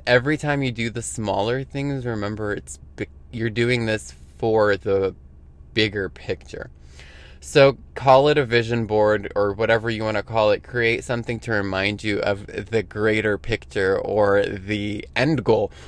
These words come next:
Why are you doing all these small steps? Why are you, you know,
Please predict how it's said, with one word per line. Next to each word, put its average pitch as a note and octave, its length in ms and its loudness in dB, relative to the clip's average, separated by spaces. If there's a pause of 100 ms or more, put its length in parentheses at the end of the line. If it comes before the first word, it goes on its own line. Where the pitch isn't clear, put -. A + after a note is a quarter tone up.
(100)
Why A#2+ 240 4
are C#3+ 100 6
you F3 180 0
doing B2+ 360 0
all G#2+ 120 0
these G#2 200 -6
small G#2 280 -2
steps? - 440 -2
Why A2+ 220 4
are A#2+ 120 6
you, A#2 640 -2 (360)
you B2 140 -2
know, G2+ 220 0